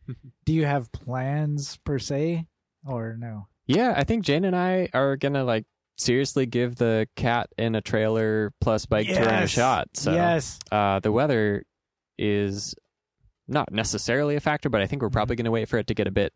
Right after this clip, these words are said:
Speaker 1: like, generally nicer. Um, but yeah, that's the plan.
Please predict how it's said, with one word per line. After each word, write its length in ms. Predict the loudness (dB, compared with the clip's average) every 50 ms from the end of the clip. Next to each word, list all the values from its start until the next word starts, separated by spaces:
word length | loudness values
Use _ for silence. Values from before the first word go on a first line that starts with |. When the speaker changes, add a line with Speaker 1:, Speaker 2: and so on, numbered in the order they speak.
| _ -8
Speaker 1:
like, 240 | -4 -2 -2 -2 -4 _ _ _ _ -8
generally 480 | -4 -2 0 0 0 0 0 0 0 0
nicer. 420 | -2 -2 -2 -2 -2 -2 -2 -4 -6 _ _ _ _ _ -4
Um, 440 | -2 0 0 0 -2 -4 -6 -10 -14 _ _ _ _ _ _ _ _ _ _ _ _ _ _ _ _
but 240 | 2 2 2 2 2
yeah, 180 | 0 0 0 0
that's 180 | 0 -2 -2 -2
the 80 | -2
plan. 280 | -2 0 0 -2 -4